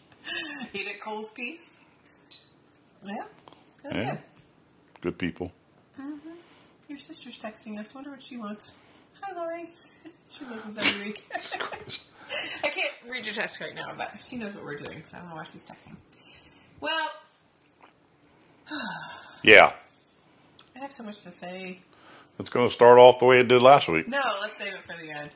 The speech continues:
Speaker 2: No. Get it out the way. The bug flying in your hair right now.
Speaker 1: Okay, I'm not gonna read our reviews.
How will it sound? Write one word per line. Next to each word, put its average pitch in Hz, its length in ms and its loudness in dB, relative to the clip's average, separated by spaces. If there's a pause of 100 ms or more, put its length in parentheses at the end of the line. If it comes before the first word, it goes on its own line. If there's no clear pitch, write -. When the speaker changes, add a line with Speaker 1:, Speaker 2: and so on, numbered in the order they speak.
Speaker 2:
No. 90 300 4 (1040)
Get 92 120 2
it 85 80 4
out 82 180 2
the - 100 -10
way. 80 160 -2 (880)
The 90 80 -2
bug 82 300 0
flying 82 320 -2
in 85 100 -4
your 87 160 -6
hair 90 160 -4
right 92 160 -4
now. 95 160 -6 (340)
Speaker 1:
Okay, 202 160 -10
I'm 185 100 -10
not 185 140 -6
gonna 226 160 -8
read 208 180 -8
our 185 120 -2
reviews. 165 560 -14